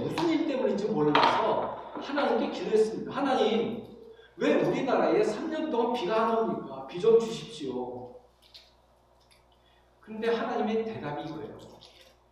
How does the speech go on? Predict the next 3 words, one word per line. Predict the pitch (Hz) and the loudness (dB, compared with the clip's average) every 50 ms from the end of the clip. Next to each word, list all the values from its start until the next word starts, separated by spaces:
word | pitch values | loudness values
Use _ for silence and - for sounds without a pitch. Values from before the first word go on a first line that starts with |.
| _ _ _ _ _ _ | _ _ _ _ _ _
사울과 | _ - - - - - - - 294 294 - 247 247 247 - - - - - - - - - - | _ -20 -20 -16 -12 -6 -2 2 4 4 4 4 4 2 0 0 0 -2 -2 -2 -2 -4 -4 -4
그의 | - 359 440 466 - | 0 2 4 4 4
집안이 | - - - - - - - 392 403 - - - - | 2 0 -6 -6 -6 -4 -4 -4 -4 -4 -6 -8 -10